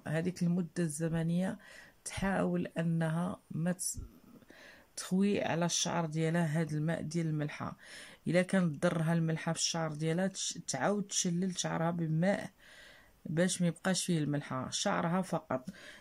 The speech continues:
لان الملحه، آه، كاين اللي تت-، ما تيبغيش الملحه في الشعر ديالو، ولكن الا كان يضرها تعاود تشلل بماء فاتر وت-، وتخلي الشيء الاخر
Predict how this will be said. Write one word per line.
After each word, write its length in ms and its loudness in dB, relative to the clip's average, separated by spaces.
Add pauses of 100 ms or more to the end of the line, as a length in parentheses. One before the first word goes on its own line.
(100)
لان 400 2
الملحه، 680 0 (880)
آه، 680 2
كاين 160 2
اللي 140 4
تت-، 360 -2
ما 320 0
تيبغيش 520 0
الملحه 460 -2 (440)
في 60 -6
الشعر 460 2
ديالو، 400 -2
ولكن 580 -2 (440)
الا 200 4
كان 500 0
يضرها 840 -2
تعاود 360 0
تشلل 480 -2
بماء 560 -2 (680)
فاتر 680 0
وت-، 480 -4
وتخلي 760 0
الشيء 340 -2
الاخر 520 -2